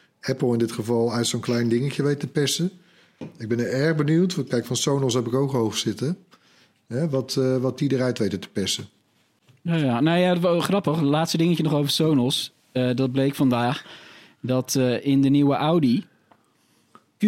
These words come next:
Speaker 2: vier e-tron... want er zijn heel veel e-trons en er komt een nieuwe... en er zit echt vette technologie in die Audi. Ehm, daarover binnenkort meer, maar da-, daar zitten
Speaker 1: Oh.
Speaker 2: Sonos speakers in de auto.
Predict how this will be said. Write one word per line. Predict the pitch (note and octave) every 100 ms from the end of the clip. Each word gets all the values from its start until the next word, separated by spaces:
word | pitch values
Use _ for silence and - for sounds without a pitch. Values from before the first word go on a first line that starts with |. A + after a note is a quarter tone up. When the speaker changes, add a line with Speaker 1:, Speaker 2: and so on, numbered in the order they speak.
| G#3
Speaker 2:
vier | D#3+ D#3+ C3+ A2+ -
e-tron... | C3 B2+ C#3 D#3 G3
want | B2
er | A#2
zijn | C3+
heel | C#3 D#3
veel | D3 C3
e-trons | D3 D3 C3 B2
en | C3
er | B2+
komt | D3 C3+
een | B2+
nieuwe... | C3 D#3 C#3+
en | A#2+ F2+ E2 A#2
er |
zit | C#3+ C#3+
echt | D3+
vette | D#3+ D3+ D3
technologie | C#3+ C#3+ C3+ C#3+ C3+
in |
die | A#2+ A2+
Audi. | G2 G#2+ G#2+ - _ - - - - - - -
Ehm, | - A#2 A#2+ A#2+ A#2 A#2 A#2 - - _ _ _
daarover | B2+ B2 A#2+ A#2
binnenkort | A#2+ A#2+ A#2+ A#2
meer, | A#2+ A#2+ C3+
maar | B2+
da-, | C3 C3+
daar | E3
zitten | G#3+ G3+
Speaker 1:
Oh. | G#3
Speaker 2:
Sonos | A#3 C4+ F3+
speakers | - G3 E3+ D#3 E3
in | E3+
de |
auto. | C3+ A#3 B3+ B2 F2